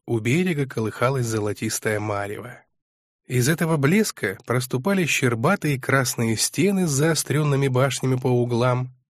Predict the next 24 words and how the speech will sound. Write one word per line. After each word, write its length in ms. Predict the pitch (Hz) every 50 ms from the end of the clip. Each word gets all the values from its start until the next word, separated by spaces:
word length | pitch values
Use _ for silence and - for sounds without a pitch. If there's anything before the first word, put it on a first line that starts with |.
| _
сахарными 720 | - - - 113 120 123 123 - 120 120 117 117 117 117 113
головами 580 | 110 123 117 117 117 113 113 117 120 117 117
поднимались 680 | 113 - 117 113 113 113 113 113 117 120 117 113 107 -
соборы, 680 | - - 117 110 107 110 117 135 139 143 165 160 160 - _ _ _ -
а 120 | 113 110
над 220 | 110 107 104 104
ними 320 | 113 151 202 220 202 185 165
снова 480 | - - - 113 113 165 190 175 170
расплескалось 840 | 151 135 127 - - 113 110 - - - - 113 117 117 113 110 - -
золото. 720 | 113 107 104 110 107 104 98 87 - - - - - - _ _ _ _ _ _ _ -
Сияние 640 | - - - 120 110 107 113 117 110 110 107 104
куполов 640 | - - 110 - 113 104 107 143 165 143 - - _ _ _ -
сливалось 680 | - - - 117 110 110 117 117 113 113 107 - -
в 60 | -
одну 300 | 117 113 113 113 113 113
широкую 560 | 110 - - 120 113 156 190 - - 147 147 139
линию, 580 | 131 123 127 123 117 113 104 101 90 90 - _ _ _ _ _
если 380 | - - 120 117 110 - - 123
сощурить 540 | - - 120 110 - - - 113 110 104 104
глаза. 580 | 101 104 110 113 117 117 117 117 110 87 - - _ _ _ _ _ _ _ _ _ _ _ _
А 160 | - 123 147
как 400 | 147 - - - 240 240 - -
не 140 | - 131 123
сощурить? 880 | 123 - - 113 - - - - 135 120 117 110 107 107 - - -